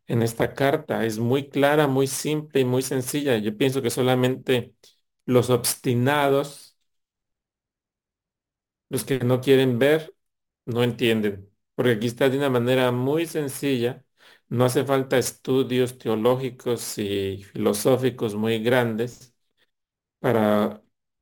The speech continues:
entender lo que Luisa Picarreta está diciendo. Entonces, solamente el obstinado, el que no quiere ver, el que no quiere entender,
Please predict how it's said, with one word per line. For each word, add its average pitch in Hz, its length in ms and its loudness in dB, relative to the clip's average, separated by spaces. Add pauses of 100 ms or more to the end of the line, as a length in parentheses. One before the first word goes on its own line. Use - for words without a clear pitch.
(520)
entender 123 640 2
lo 127 140 0
que 117 80 -2
Luisa 113 260 -2
Picarreta 113 500 -2
está 110 280 -4
diciendo. 156 600 -6 (2000)
Entonces, 127 240 -2
solamente 156 520 4
el 151 100 4
obstinado, 135 720 0
el 110 100 -2
que 117 120 -6
no 123 180 -4
quiere 131 340 0
ver, 120 280 4
el 104 140 -8
que - 180 -12
no 107 140 -6
quiere 123 220 0
entender, 113 760 -2